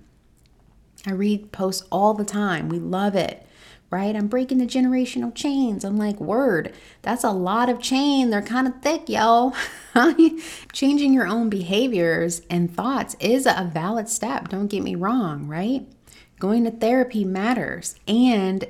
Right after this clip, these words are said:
the ancestors don't go to therapy. We gotta see them in the spirit realm, right? They are still holding on to their wounds. They don't just die and let go of their fears and their bitterness or their whatever the hell was going on with them. It,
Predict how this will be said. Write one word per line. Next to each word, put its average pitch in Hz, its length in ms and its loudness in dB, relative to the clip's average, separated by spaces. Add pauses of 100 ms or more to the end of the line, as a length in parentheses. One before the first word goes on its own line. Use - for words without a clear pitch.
(140)
the 185 160 0
ancestors 226 420 0
don't 196 160 -2
go 196 120 -2
to 190 80 -4
therapy. 156 560 -6
We 165 100 -6
gotta 202 160 0
see 196 220 -4
them 180 140 0
in 170 60 0
the 170 60 -2
spirit 165 360 -2
realm, 135 360 -8 (220)
right? 208 400 -6 (440)
They 202 380 2
are 185 100 0
still 190 240 -4
holding 180 300 -2
on 160 100 -2
to 160 80 -10
their 160 120 -4
wounds. 151 220 -2
They 156 80 -4
don't 202 180 -2
just 202 200 -4
die 165 460 -4
and 160 140 -6
let 156 240 -6
go 156 220 -2
of 147 120 -6
their 143 160 -4
fears 151 480 -4
and 151 120 -6
their 147 120 -6
bitterness 147 560 -6
or 147 140 -6
their 143 280 -6
whatever 147 640 -4
the 127 120 -10
hell 135 340 -8
was 139 120 -8
going 139 220 -4
on 135 160 -4
with 139 140 -8
them. 147 260 -4
It, - 480 -8